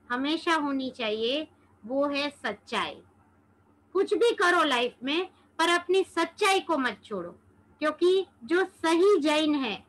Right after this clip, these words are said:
हम जैन कहलाने के तभी लायक है जब हमारे अंदर clarity है, जब हमारे अंदर truth है और वो truth का power,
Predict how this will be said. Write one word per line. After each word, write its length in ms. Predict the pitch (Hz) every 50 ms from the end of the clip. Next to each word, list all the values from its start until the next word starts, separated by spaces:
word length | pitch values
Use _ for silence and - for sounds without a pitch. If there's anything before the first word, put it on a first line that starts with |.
| - 277
हम 160 | 302 320 294
जैन 280 | 254 302 285 320 349
कहलाने 520 | 339 - 330 311 294 294 311 330 330 330 339
के 120 | 339 349
तभी 320 | - - 285 277 262 359 381
लायक 480 | 370 320 294 294 294 294 277 277 - 285
है 220 | 285 294 339 349 - - - - _ - -
जब 320 | - 285 294 330 349 349 339 - - _ _ -
हमारे 360 | 254 262 277 285 285 285 285
अंदर 720 | 285 - - 240 254 262 269 269 262 285 302 320 359 381 370 - _ _ _ _ _ _ _ _ -
clarity 580 | - 311 302 302 330 349 381 359 - - 359 359
है, 320 | 330 320 320 339 359 349 - _ _ -
जब 180 | 269 262 254
हमारे 340 | 262 262 269 269 269 277 262
अंदर 280 | 254 247 247 240 233 226
truth 460 | 214 - - 320 392 392 392 - -
है 380 | 415 370 349 349 349 370 381 381 - - - - -
और 160 | - 285 294
वो 140 | 277 285 311
truth 400 | 311 311 - - 359 415 - -
का 220 | - - 370 349 339
power, 400 | 339 277 254 240 233 226 208